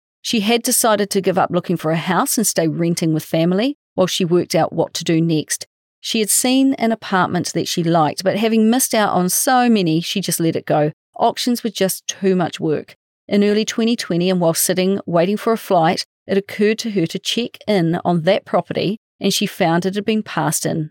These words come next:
at auction. So she rang the agent, viewed it the next day, and put in an offer which was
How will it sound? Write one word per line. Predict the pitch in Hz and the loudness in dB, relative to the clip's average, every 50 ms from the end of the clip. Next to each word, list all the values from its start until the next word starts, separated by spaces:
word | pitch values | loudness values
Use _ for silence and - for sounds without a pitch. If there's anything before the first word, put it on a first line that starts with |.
| _ - | _ -6
at | - 160 - | -4 -2 -2
auction. | - - - - - - 143 135 _ _ _ _ _ - | -4 -4 -6 -6 -6 -6 -8 -10 _ _ _ _ _ -6
So | - 202 190 | -2 -2 -2
she | - 196 180 | 0 -2 -2
rang | 156 165 160 175 | 0 0 0 0
the | 220 - - | 0 0 2
agent, | 196 196 196 - - - - - - _ _ _ - | 2 2 2 0 -2 -2 -4 -4 -8 _ _ _ -12
viewed | - - 175 180 196 233 | -6 -2 0 2 2 2
it | - | 0
the | 226 240 | 2 2
next | 233 226 - - - | 0 0 0 -2 0
day, | - 196 175 160 165 175 180 _ _ _ _ - | 2 2 4 4 2 0 -2 _ _ _ _ -4
and | - 175 | -4 -2
put | - - 202 190 | 0 2 2 4
in | 190 185 185 185 190 - | 4 4 2 0 -2 -4
an | - 190 175 | -4 -2 0
offer | - - 160 - - 170 | 0 0 0 0 -2 -4
which | 156 - - - - | -2 -4 -6 -6 -2
was | - 160 156 - | -2 0 0 0